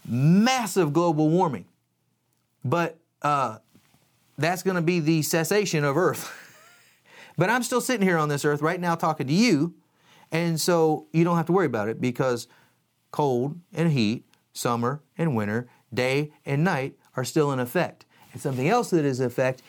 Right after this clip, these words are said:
is seed time and harvest. You got it? It will always be that way. It is a law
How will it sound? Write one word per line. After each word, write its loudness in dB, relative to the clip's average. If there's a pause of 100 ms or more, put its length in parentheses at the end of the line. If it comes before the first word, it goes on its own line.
(160)
is -6 (140)
seed -2
time -2
and -4
harvest. -8 (2000)
You -6
got 0
it? -4 (640)
It 0
will 2 (240)
always 0 (200)
be 4
that -2
way. -10 (340)
It 0
is 0 (200)
a 0
law 0